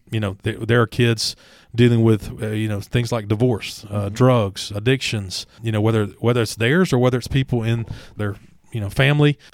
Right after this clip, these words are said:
Speaker 1: Had the opportunity to, uh, be spoken to on Friday, Saturday, and Sunday night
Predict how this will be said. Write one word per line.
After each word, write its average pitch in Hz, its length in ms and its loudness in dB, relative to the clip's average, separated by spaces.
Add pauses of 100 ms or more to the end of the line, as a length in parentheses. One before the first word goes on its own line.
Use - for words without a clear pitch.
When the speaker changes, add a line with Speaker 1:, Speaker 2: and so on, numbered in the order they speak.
Speaker 1:
Had 147 140 0
the 143 80 6
opportunity 139 460 2
to, 131 300 4
uh, 120 80 2
be 127 160 0
spoken 143 400 0
to 143 360 4
on 117 200 -2
Friday, 135 320 0
Saturday, 131 340 0
and 113 80 -4
Sunday 131 400 2
night 120 400 0